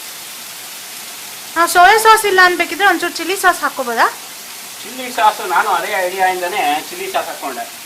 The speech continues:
Speaker 2: ಯಾಕೆಂದ್ರೆ ಅದೇ ಒಂದ್ಸಲಿ ಕೇಳಿದೆ ಪ್ರೊಡ್ಯೂಸರ್‌ನ, ಆಮೇಲೆ ಮತ್ತೆ ಕೇಳಿದ್ರೆ ಚೆನ್ನಾಗಿರಲ್ಲ ಅಂದ್ಬಿಟ್ಟು ಈ ಸ್ಪ್ರಿಂಗ್ ಆನಿಯನ್ ಇದೆಯಲ್ಲ, ಇದನ್ನ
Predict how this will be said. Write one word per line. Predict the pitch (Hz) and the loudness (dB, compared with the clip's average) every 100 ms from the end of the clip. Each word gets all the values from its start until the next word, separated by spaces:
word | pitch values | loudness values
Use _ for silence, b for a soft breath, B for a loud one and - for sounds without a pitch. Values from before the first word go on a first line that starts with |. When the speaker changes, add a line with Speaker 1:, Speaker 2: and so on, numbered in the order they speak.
| - - 156 | -18 -12 -8
Speaker 2:
ಯಾಕೆಂದ್ರೆ | 170 190 185 175 151 160 | -4 -2 0 0 -2 -4
ಅದೇ | 190 160 - - - - - - - 180 | -4 -6 -10 -16 -16 -16 -16 -14 -14 -8
ಒಂದ್ಸಲಿ | 175 202 196 | -8 -6 -6
ಕೇಳಿದೆ | 214 202 180 | -4 -2 -2
ಪ್ರೊಡ್ಯೂಸರ್‌ನ, | 160 165 180 170 139 131 - - - - - - - - - | -4 -4 -4 -4 -2 -2 -4 -10 -14 -16 -16 -16 -16 -16 -8
ಆಮೇಲೆ | - 165 170 160 | -2 -2 -2 -4
ಮತ್ತೆ | 151 180 | -4 -6
ಕೇಳಿದ್ರೆ | 160 160 156 156 147 | -6 -8 -8 -10 -4
ಚೆನ್ನಾಗಿರಲ್ಲ | 147 156 151 143 | -2 -2 -2 -6
ಅಂದ್ಬಿಟ್ಟು | 135 135 - - - - - - - - - - - - - - - - 220 | -6 -8 -6 -6 -6 -8 -10 -14 -14 -16 -16 -16 -16 -16 -16 -16 -16 -14 -8
ಈ | 226 226 214 | -6 -6 -6
ಸ್ಪ್ರಿಂಗ್ | - 302 330 | -6 -2 0
ಆನಿಯನ್ | 302 254 226 | 0 -2 -8
ಇದೆಯಲ್ಲ, | 190 185 170 - - - | -8 -6 0 0 0 -4
ಇದನ್ನ | 214 233 | -8 -2